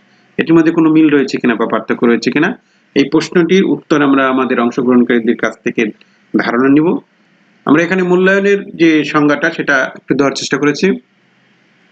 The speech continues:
অর্থাৎ মূল্যায়ন বলতে বোঝায় শিক্ষার্থীর কৃতিত্বের পরিমাপ বা গু-, আহ, পরিমা-, গুণগত বা পরিমাণগত মাত্রা নির্ণয় করা,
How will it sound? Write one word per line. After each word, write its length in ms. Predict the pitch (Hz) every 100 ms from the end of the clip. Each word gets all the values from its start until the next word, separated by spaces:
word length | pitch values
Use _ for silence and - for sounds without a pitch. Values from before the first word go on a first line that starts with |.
| - _ _ _ _ _ -
অর্থাৎ 300 | - 151 175
মূল্যায়ন 400 | 185 190 202 202
বলতে 220 | 202 214
বোঝায় 280 | 196 208 214
শিক্ষার্থীর 560 | 196 185 180 - 175
কৃতিত্বের 1300 | - 175 196 - _ _ _ _ _ _ - 175 165
পরিমাপ 480 | - 160 160 151 135
বা 80 | 131
গু-, 200 | 110 151 _ -
আহ, 140 | 135
পরিমা-, 420 | 135 143 139 139
গুণগত 420 | 127 165 175 160 175
বা 140 | 151
পরিমাণগত 580 | 160 165 165 160 151 147
মাত্রা 380 | 131 131 - 127
নির্ণয় 300 | 117 107 98
করা, 220 | 95